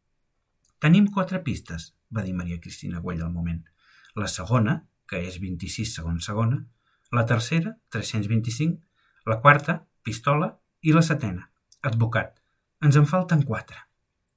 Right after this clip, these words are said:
"Vint-i-sis, segon segona, tres-cents vint-i-cinc, pistola i advocat", va dir Lluís Ferrer Vidal.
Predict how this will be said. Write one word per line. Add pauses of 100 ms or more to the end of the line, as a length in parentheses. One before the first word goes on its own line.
(140)
"Vint-i-sis,
segon
segona, (160)
tres-cents
vint-i-cinc,
pistola
i
advocat", (500)
va
dir
Lluís
Ferrer
Vidal.